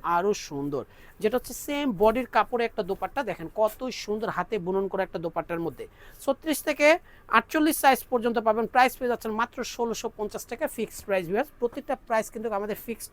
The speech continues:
থাকতেছে। যারা পাইকারি নেবেন, পাইকারি প্রাইসটা আরও কমবে। পাইকারির জন্য সরাসরি আমাদের শপে চলে আসবেন। ভিডিওর প্রোডাক্ট ছাড়া এই পাশে দেখেন হিউজ পরিমাণে কিন্তু ডিজাইন চলে আসছে। যা পূজা যেহেতু সামনে ভিউয়ার্স, সেজন্য বলবো যারা পাইকারিতে নেবেন,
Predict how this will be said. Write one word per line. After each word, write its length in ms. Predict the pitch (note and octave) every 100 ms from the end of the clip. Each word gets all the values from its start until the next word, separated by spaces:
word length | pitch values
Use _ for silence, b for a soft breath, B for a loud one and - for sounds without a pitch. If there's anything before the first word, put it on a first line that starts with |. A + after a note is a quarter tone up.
| -
থাকতেছে। 360 | F#3 - -
যারা 200 | C4 A3
পাইকারি 400 | G3+ G3 F#3+ G3
নেবেন, 140 | G3 C#4 B3+
পাইকারি 280 | F3 F#3+
প্রাইসটা 300 | F#3 F#3 - A3+
আরও 180 | F3+ F3+
কমবে। 260 | F#3 G3 C#4 B B B
পাইকারির 320 | B3+ C4 D#4
জন্য 180 | C#4+ D4
সরাসরি 300 | - B3+ C4+
আমাদের 240 | C4 C4 B3
শপে 280 | B3 B3
চলে 180 | B3 C4
আসবেন। 220 | C4 A#3+ A#3+
ভিডিওর 280 | F#3 G3+ B3+
প্রোডাক্ট 300 | A#3+ A#3+ -
ছাড়া 140 | B3
এই 100 | A3+
পাশে 260 | A3+ G3+ A3+
দেখেন 220 | G#3+ A3
হিউজ 260 | F3+ A#3 -
পরিমাণে 300 | B3 B3 B3
কিন্তু 180 | A#3+ A#3+
ডিজাইন 320 | G3 G#3+ B3+
চলে 240 | - B3 B3+
আসছে। 340 | B3 - C#4+ B B B
যা 160 | B3+ A#3+ -
পূজা 400 | C4+ C#4+ D#4+ D#4+
যেহেতু 420 | A#3 B3 B3 C#4+
সামনে 460 | - G#3 G#3 A3+ A3+
ভিউয়ার্স, 280 | G#3 G3
সেজন্য 380 | - A3 A#3+ B3 G3+
বলবো 240 | F3+ F3+ A3
যারা 200 | G#3+ A3+
পাইকারিতে 640 | G#3+ A3 A3+ C4 A#3+ C#4+
নেবেন, 320 | A3 F#3 G3